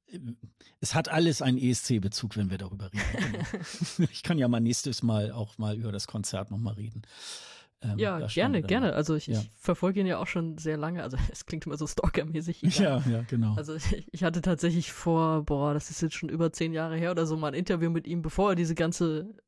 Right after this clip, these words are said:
Speaker 2: Podcast-Nummer
Speaker 1: Okay.
Speaker 2: gestartet hat. Und tatsächlich
Speaker 1: Mhm.
Speaker 2: auch bevor er diese, diese Fernsehsache, die er zwischendurch hatte, gestartet
Speaker 1: Mhm,
Speaker 2: hat.
Speaker 1: mhm.
Speaker 2: Also außer wir-, als er wirklich noch so im Grand Hotel Van Cleef-Umfeld war und so. Also, ähm,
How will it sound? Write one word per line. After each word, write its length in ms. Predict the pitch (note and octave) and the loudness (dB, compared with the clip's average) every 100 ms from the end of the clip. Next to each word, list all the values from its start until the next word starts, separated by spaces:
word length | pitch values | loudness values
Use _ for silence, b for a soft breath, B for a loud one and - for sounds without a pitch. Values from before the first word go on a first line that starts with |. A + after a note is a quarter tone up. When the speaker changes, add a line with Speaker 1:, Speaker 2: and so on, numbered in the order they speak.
| - | -8
Speaker 2:
Podcast-Nummer 800 | G3+ - D#3+ - _ E3+ E3 | -8 0 0 0 _ 0 2
Speaker 1:
Okay. 160 | D#3+ D#3 | 2 2
Speaker 2:
gestartet 340 | D#3 C3 E3+ | 2 0 0
hat. 140 | F3 - | -4 -10
Und 140 | E3 | -4
tatsächlich 340 | E3+ D3 G#3 B3+ | 0 4 4 4
Speaker 1:
Mhm. 40 | |
Speaker 2:
auch 40 | |
bevor 280 | - F#3 G#3+ | 2 4 4
er 40 | G3+ | 4
diese, 240 | F3+ E3 | 4 2
diese 220 | E3 E3+ | 2 0
Fernsehsache, 580 | - F#3+ A#3 E3+ D#3+ E3 | 2 2 2 2 2 2
die 80 | D#3 | 0
er 100 | D#3 | 0
zwischendurch 400 | - E3 D3+ D3+ | -2 -4 -6 -6
hatte, 160 | D#3 | -8
gestartet 360 | D#3+ - C3+ E3 | -8 -8 2 4
Speaker 1:
Mhm, 80 | E3 | 4
Speaker 2:
hat. 240 | G3 - | 2 0
Speaker 1:
mhm. 320 | D#3 E3 F3+ - | 2 4 2 -2
Speaker 2:
Also 260 | - D3+ D#3 | -12 -6 -4
außer 260 | - F3 D#3+ | 0 2 2
wir-, 120 | - | 2
als 200 | E3 D#3+ | 2 2
er 80 | D#3+ | 0
wirklich 180 | E3 D#3+ | 0 0
noch 100 | E3+ | -2
so 120 | F3+ | 0
im 320 | D3+ E3 E3 | -2 -2 -4
Grand 200 | - E3+ | -2 2
Hotel 220 | E3+ F3 E3 | 4 4 2
Van 120 | E3 | 0
Cleef-Umfeld 640 | - F3+ F#3+ F3 - E3+ | 2 0 0 -4 2 2
war 200 | D#3 D3+ | 4 0
und 120 | E3 E3 | 0 0
so. 200 | E3+ F#3 B B B B B | 0 0 B B B B B
Also, 300 | D3+ D3+ E3 D#3+ | -6 -4 -4 -6
ähm, 200 | - D#3+ | -6 -6